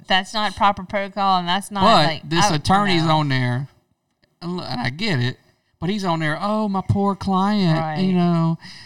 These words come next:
Speaker 2: he's just this, just hardworking guy, and, you know, and prosecution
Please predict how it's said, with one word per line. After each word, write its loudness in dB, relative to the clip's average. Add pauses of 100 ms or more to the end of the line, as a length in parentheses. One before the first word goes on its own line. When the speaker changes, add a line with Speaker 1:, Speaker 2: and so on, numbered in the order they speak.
(120)
Speaker 2:
he's -6
just -4
this, -2 (540)
just 0
hardworking -4
guy, 2
and, 0 (360)
you -2
know, 2 (300)
and 0 (520)
prosecution -2